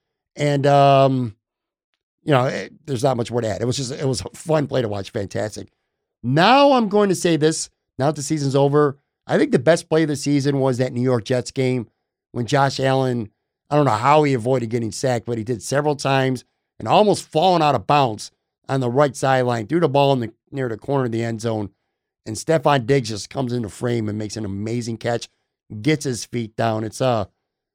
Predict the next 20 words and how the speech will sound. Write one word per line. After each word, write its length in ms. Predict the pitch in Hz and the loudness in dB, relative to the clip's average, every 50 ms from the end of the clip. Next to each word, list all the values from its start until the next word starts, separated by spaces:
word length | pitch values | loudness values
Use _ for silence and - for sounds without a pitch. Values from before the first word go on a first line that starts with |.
| _ _ _ _ | _ _ _ _
it's 120 | 123 127 | -12 -6
one 220 | 139 151 160 156 | 0 2 2 2
of 60 | 151 135 | 2 0
the 100 | 127 110 | -2 -2
greatest 340 | 107 131 131 120 110 - | 0 -2 -2 -2 -4 -6
plays 380 | - 135 131 123 117 110 98 - _ _ _ _ _ _ _ _ - | -2 0 0 0 0 -2 -6 -10 _ _ _ _ _ _ _ _ -4
I've 180 | - 196 175 226 | 0 0 4 4
ever 160 | 185 156 151 | 4 4 2
seen 200 | 143 147 170 147 | 0 0 0 0
a 60 | 135 | 0
quarterback 480 | 135 143 139 139 135 123 131 127 120 - | 2 2 2 2 2 2 2 0 0 0
and, 100 | 135 131 | -2 -4
and 280 | 127 135 135 127 120 | -4 -4 -4 -4 -4
receiver 400 | 113 104 - - 143 127 110 110 | -4 -4 -4 -2 -2 -2 -2 -2
make 220 | 107 113 113 - - | -4 -4 -4 -6 -6
together, 340 | 110 101 107 101 98 95 95 | -6 -6 -6 -6 -6 -6 -8
man. 220 | 98 95 98 104 | -8 -8 -8 -6
It 40 | 104 | -8
was 100 | 107 104 | -8 -6
just, 240 | - 131 110 - | -6 -6 -6 -8